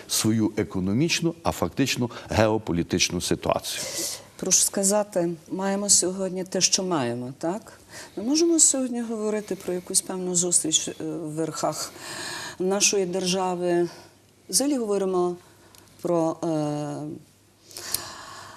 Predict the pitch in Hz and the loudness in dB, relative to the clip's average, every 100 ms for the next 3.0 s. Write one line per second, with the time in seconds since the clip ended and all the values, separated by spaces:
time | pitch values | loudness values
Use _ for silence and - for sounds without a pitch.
0 | - 233 233 254 226 208 185 - 233 269 | -4 2 4 6 4 6 4 4 2 0
1 | - 233 208 202 220 214 196 185 185 208 | 0 0 0 0 0 2 4 4 4 2
2 | 226 214 202 185 214 208 208 190 185 | 0 0 0 0 -2 2 2 4 2